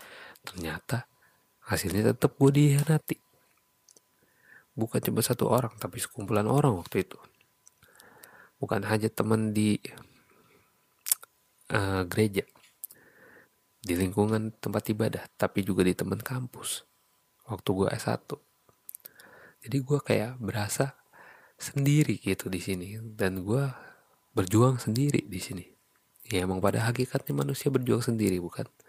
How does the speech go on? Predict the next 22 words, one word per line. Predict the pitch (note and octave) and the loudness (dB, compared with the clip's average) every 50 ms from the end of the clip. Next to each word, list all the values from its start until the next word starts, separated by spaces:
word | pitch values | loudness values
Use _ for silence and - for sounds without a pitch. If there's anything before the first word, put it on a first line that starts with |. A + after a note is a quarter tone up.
| - - - - _ _ _ _ _ _ _ _ - - - _ _ | -20 -20 -20 -20 _ _ _ _ _ _ _ _ -20 -20 -20 _ _
Tapi | - - - - A#2 A#2+ B2 A#2+ | -14 -14 -8 -6 -4 -4 -2 -4
ya, | G#2+ G#2 G#2 G#2 - - - - - _ _ _ _ _ _ _ _ _ _ _ _ _ _ _ _ - - _ _ - - _ _ _ _ _ _ _ _ - - - _ _ _ - - _ _ - | -4 -6 -6 -8 -10 -12 -14 -16 -20 _ _ _ _ _ _ _ _ _ _ _ _ _ _ _ _ -20 -20 _ _ -20 -20 _ _ _ _ _ _ _ _ -20 -20 -20 _ _ _ -20 -20 _ _ 0
kalau | - F#2 F#2 F#2 F#2 | 0 2 2 2 2
lu | F#2+ F#2+ F#2 F#2 F#2+ F#2 | 2 2 0 0 -2 -2
nggak | F#2 F2+ F2+ F2+ - - _ _ _ _ _ _ _ _ _ - _ _ | -2 -2 -2 -2 -4 -8 _ _ _ _ _ _ _ _ _ -20 _ _
percaya | - - - - - B2+ C3 C3 B2 | -14 -10 -6 -4 -4 -2 -2 -2 -4
sama | - - G#2+ G2+ F#2 F2+ F2 F2 | -4 -4 -6 -4 -4 -2 -2 -2
orang, | E2+ F2 E2+ F#2 G2 G2 - _ _ _ _ _ - | -2 -2 -4 -6 -8 -10 -14 _ _ _ _ _ -12
ya | A2 F#2+ F2 | -10 -6 -4
lu | F2 F#2+ A#2 C3 - | -4 -4 -4 -6 -4
nggak | - F#2 F#2 | -4 -4 -4
bisa. | G2+ A#2+ B2 - - - - _ _ _ _ _ _ - - - - - _ _ _ | -4 -6 -8 -8 -12 -14 -16 _ _ _ _ _ _ -20 -20 -20 -20 -20 _ _ _
Hidup | - - F#2 F#2 F#2 A2+ A2 - - B2 | -6 -4 -4 -4 -4 -6 -6 -6 -8 -10
itu, | - - C#3 C#3+ - - _ _ _ _ _ _ _ _ | -4 -2 -2 -2 -2 -6 _ _ _ _ _ _ _ _
walaupun | - G2+ F#2 F#2 - G2 G2+ G#2 | -6 -4 -4 -2 -4 -4 -4 -2
lu | A2+ C3 | -2 -4
sendiri, | C3 - - C#3 C#3+ C3+ A2 G#2 - - _ _ - - | -4 -2 -2 0 0 2 0 -2 -4 -8 _ _ -20 -18
berjuang | F#2+ F#2+ G2+ A2+ B2+ C3 B2+ | -16 -10 -6 -4 -4 -4 -2
sendiri, | B2 B2 A2 G2+ F#2 - - - | 0 2 2 2 2 0 -6 -6
tapi | - G#2 G2 - A#2 A#2 A#2+ B2+ | -6 -6 -4 -2 -4 -4 -4 -4
lu | - | -6
membutuhkan | B2 A2 G#2+ G2+ G2 G2 F#2+ F#2+ - _ - - - _ - A2 G#2+ A2+ A2 | -8 -4 -2 0 0 0 0 -2 -2 _ -6 -6 -6 _ -4 -2 -2 -2 -6